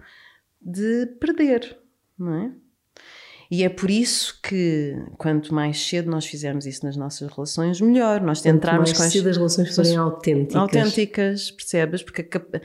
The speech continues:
Speaker 1: a, a, eu pe-, eu penso sempre nisto de uma forma de sustentabilidade, não é? Eu vou continuar, quanto mais eu conseguir ser autêntica desde o início, mais, eh, generosa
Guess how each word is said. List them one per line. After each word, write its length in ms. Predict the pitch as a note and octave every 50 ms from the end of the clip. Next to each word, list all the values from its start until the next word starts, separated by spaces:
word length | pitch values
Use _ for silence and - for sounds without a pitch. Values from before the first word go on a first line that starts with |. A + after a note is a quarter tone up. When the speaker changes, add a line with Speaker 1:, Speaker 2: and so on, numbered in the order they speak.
| - - - - -
Speaker 1:
a, 40 | F3+ F3+ - - E3+ E3+ E3+ E3 E3
a, 40 | E3 - - - - _ _ _ _ -
eu 160 | E3+ G#3 G3+
pe-, 180 | G3+ - A#3 A3+
eu 120 | - G#3+ G#3
penso 340 | - - A#3 A#3 A3+ A3+
sempre 360 | - - A3 G#3 G#3+ G#3 - G#3
nisto 260 | G3+ G#3 G#3 - -
de 60 | -
uma 120 | G#3+ G#3 G3+
forma 320 | - - G3 F#3+ G3+ G3+
de 80 | G3 -
sustentabilidade, 1040 | - - - A3 G#3 G3+ G3+ A3 G#3+ G3+ G3+ A3 A3 A3+ A3+ G#3+ G3+ G3+ F#3 F3+ F#3+ F#3+ F#3+ - - _ _ _ _ _ _ -
não 100 | E3 D#3
é? 180 | D3+ D3+ D#3 -
Eu 160 | D#3+ F#3 G3
vou 200 | F#3+ F#3+ G#3 G#3 G3+
continuar, 720 | G3+ A3 G3+ G3+ G3+ - G#3 G3+ G3 F#3+ F3+ E3 D#3+ E3 -
quanto 360 | - G3 G3 G3 G3 - G#3
mais 500 | G#3 G#3+ A3 G#3+ G#3+ G3+ G3 F#3 F3+ F3+
eu 80 | F3+
conseguir 920 | F3+ - F#3+ F#3+ F#3+ F3+ - - - F3+ E3+ F#3+ G3+ G3+ G3 F#3+ F3+ E3 D#3
ser 260 | - - - E3+ E3
autêntica 800 | E3+ E3 E3+ E3+ E3+ - G3 G3+ G3+ F#3+ F#3 F#3+ E3+ E3+ - E3 D#3+
desde 300 | D#3 E3 E3 D#3+ D#3+ D#3+
o 40 | E3
início, 680 | D#3+ D#3 D3+ D3+ D#3 D#3 - - - F#3+ G3 G#3+ G3+ - - - - - - - - - -
mais, 1160 | F#3+ F#3+ G3+ G#3 G#3 G#3 G#3+ G#3+ G#3+ G#3 G3+ F#3+ F#3 F3+ E3+ E3 D#3+ D#3 D#3 - - - - -
eh, 300 | G#2 G#2 D3 D#3 D#3 D3 C#3+
generosa 1080 | C#3+ D3+ F#3+ F#3 F#3 F#3 F3+ E3+ D#3+ D#3 D3+ D3+ D3+ D3+ D3+ D#3 D#3 D3 G#3 A#3+ C4